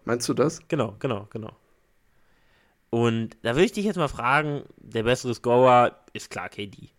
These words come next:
Speaker 2: ne? Logisch.
Speaker 1: Ja.
Speaker 2: Wo liegt denn Kevin Durants Career High?
Speaker 1: Boah, uh, nasty. Oh, das ist wieder Trivia, Michel.
Speaker 2: Ja.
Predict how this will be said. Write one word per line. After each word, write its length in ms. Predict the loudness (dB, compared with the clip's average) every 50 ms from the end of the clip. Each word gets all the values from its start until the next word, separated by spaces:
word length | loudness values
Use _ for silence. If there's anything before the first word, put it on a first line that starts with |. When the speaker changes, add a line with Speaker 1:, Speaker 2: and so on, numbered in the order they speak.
| _ -8
Speaker 2:
ne? 260 | -4 -2 -2 -2 -2 -6 -8
Logisch. 360 | -6 -6 -6 -6 -10 -16 _ _ _ _ _ _ _ _ _ _ _ _ _ _ _ _ _ _ _ _ _ _ _ _ _ _ _ _ _ _ _ _ _ _ _ _ _ _ _ _ _ -6
Speaker 1:
Ja. 240 | -4 -4 -4 -6 _ _ _ _ _ _ _ _ _ -12
Speaker 2:
Wo 920 | -8 -6 -4 -2 -2 -2 -2 -2 -2 -2 -2 -4 -6 -6 -8 -8 -12 -14 -18 -20 -20 _ _ _ _ -8
liegt 300 | -8 -8 -8 -8 _ -6
denn 160 | -6 -6 -4
Kevin 280 | -6 -8 -6 -6 -6
Durants 380 | -4 -4 -4 -6 -8 -10 -16 -18
Career 320 | -14 -12 -10 -10 -10 -10
High? 200 | -10 -12 -12 -14 -16 _ _ _ _ _ _ _ _ _ _ _ _ _ _ _ _ _ _ _ _ _ _ _ _ _ _ _ _ _ _ _ _ _ _ -2
Speaker 1:
Boah, 600 | 2 4 6 8 8 8 8 6 4 2 -2 -10 _ -10
uh, 520 | -6 -4 0 2 4 6 8 8 8 8 8
nasty. 760 | 6 6 4 4 2 0 -4 -8 -8 -6 -4 -4 -4 -4 -6 -6
Oh, 200 | -4 0 2 2 2
das 140 | 2 -2
ist 120 | -6 -4 0
wieder 200 | 4 4 4 4
Trivia, 400 | 2 -2 -4 -2 0 -2 -2 0
Michel. 340 | 0 -2 -4 -4 -4 -4 -2
Speaker 2:
Ja. 180 | -2 -2 -4